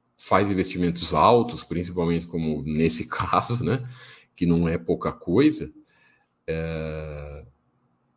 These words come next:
prova-, a, a, a, e mesmo assim, isso é interessante, hein?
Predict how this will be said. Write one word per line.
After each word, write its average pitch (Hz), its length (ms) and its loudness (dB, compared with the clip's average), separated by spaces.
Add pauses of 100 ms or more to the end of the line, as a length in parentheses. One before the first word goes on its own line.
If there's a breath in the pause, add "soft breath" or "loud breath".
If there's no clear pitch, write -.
(1200)
prova-, 87 440 2
a, 73 180 -2
a, 170 480 -4
a, 165 360 -4
e 135 180 0
mesmo 156 380 6
assim, 101 240 -2
isso 131 200 -2
é - 20 -2
interessante, 104 840 -4
hein? 95 180 -10